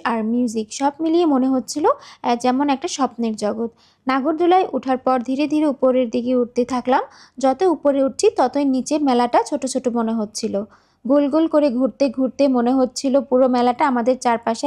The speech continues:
একদম ঘুরছে। মাথাটা একটু ঘোরাচ্ছিল ঠিকই, কিন্তু সেই ঘোরার মধ্যেই ছিল এক ধরনের আনন্দ।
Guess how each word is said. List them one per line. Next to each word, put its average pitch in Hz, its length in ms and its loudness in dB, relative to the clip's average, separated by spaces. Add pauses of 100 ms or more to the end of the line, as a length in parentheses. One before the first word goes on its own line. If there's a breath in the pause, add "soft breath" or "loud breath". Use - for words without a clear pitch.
একদম 226 260 -2
ঘুরছে। 240 380 -2 (440 loud breath)
মাথাটা 240 540 0
একটু 285 280 -2
ঘোরাচ্ছিল 254 520 0
ঠিকই, 277 400 0 (360 loud breath)
কিন্তু 294 320 0
সেই 294 260 2 (100)
ঘোরার 269 320 2
মধ্যেই 269 460 0
ছিল 262 140 0 (240)
এক 220 140 -2
ধরনের 247 460 0
আনন্দ। 196 280 -8